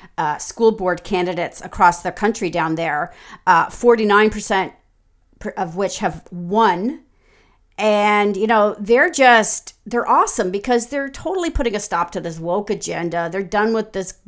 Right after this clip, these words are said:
garbage with kitty litter boxes in classrooms. I mean, these are the people we really need to look to as the example of really destabilizing public education, 'cause you're not gonna do it from the top down. You gotta start at the bottom.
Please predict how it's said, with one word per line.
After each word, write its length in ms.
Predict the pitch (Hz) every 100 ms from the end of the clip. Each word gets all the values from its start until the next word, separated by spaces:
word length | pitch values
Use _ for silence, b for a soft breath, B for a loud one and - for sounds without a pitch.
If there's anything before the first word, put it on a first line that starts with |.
| 165
garbage 580 | - 202 196 190 202 190
with 240 | 208 - _
kitty 320 | - 226 214
litter 240 | 202 202
boxes 580 | 202 202 208 208 - 185
in 140 | 202
classrooms. 680 | 180 - 190 208 - 208 202
I 80 | 240
mean, 280 | 247 254 247 B B
these 200 | - 403
are 80 | 466
the 80 | 427
people 400 | - 311 320 269
we 100 | 240
really 260 | 233 240 226
need 160 | 220 214
to 60 |
look 220 | 202 190 -
to 180 | 202
as 160 | 180 170
the 120 | 185
example 800 | 180 175 196 320 208 165 135 - b b _
of 180 | 208 170
really 300 | 220 262 214
destabilizing 800 | 185 185 208 202 190 156 175 165
public 320 | 180 180 170
education, 540 | 170 160 - 214 220 143
'cause 260 | - 196 - B B
you're 120 | 214
not 120 | 330 -
gonna 120 | 247
do 120 | 220
it 80 | 202
from 120 | 185
the 80 | 151
top 360 | - 285 -
down. 340 | - 104 67 - _ _ _ _ _ _ _ -
You 80 |
gotta 120 | 262 285
start 160 | 208
at 80 | 180
the 60 | 151
bottom. 340 | 170 214 -